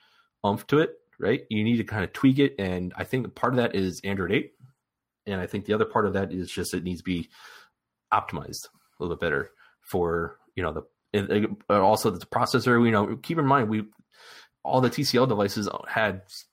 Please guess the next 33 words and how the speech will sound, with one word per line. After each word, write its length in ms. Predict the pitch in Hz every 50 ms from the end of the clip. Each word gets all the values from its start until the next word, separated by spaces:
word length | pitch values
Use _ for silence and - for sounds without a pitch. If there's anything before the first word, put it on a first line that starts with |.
| - -
what, 220 | 113 107 101 101 -
you 140 | - 113 95
know, 140 | 80 80 80
six 240 | - - 127 120 -
hundred 200 | 117 107 110 104
level 360 | 101 101 101 98 92 92 - -
chipsets 480 | - - 139 - - 92 82 - -
in 100 | 87 80
them. 200 | 64 65 - - _ _ _
You 100 | - 104
know, 80 | 101 95
if, 140 | 92 - -
if, 220 | - 98 - - - _ _ _ _ _ -
if 140 | 107 -
Honor 300 | - 110 123 143 139 131
is 280 | 120 107 104 101 - -
serious 400 | - - 123 127 131 117 107 -
about 260 | 107 104 101 98 -
this 320 | - 98 92 - - - - -
flagship 420 | - - 104 143 143 - - 92 -
s-, 120 | - - -
stuff 380 | - - - - 80 92 - -
and 160 | - 87 90
they're 80 | 92 92
gonna 140 | 98 92
come 160 | 92 - - 107
out 140 | 101 82
with, 240 | - 90 87 - - _ _ - - - - - - _ _ _
you 100 | - -
know, 140 | 98 82 80
a 180 | - 53 - -
decent 440 | 90 - 107 107 - - 98 95 90
Qualcomm 440 | - 107 101 98 - 107 95 90